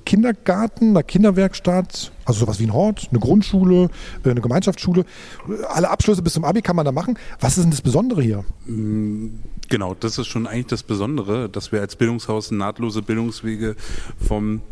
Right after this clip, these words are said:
Speaker 2: ersten Lebensjahr bis zum Schulabschluss ermöglichen,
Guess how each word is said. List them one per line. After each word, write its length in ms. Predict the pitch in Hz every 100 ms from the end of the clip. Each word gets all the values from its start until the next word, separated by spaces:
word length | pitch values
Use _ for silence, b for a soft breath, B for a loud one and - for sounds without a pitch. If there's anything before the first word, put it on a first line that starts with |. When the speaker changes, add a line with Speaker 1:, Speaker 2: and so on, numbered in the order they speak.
| -
Speaker 2:
ersten 340 | - 120 - 117
Lebensjahr 520 | 113 123 - 123 120
bis 220 | 123 -
zum 180 | 120 110
Schulabschluss 720 | - 143 120 - 113 - -
ermöglichen, 800 | 113 110 113 127 131 117 123 120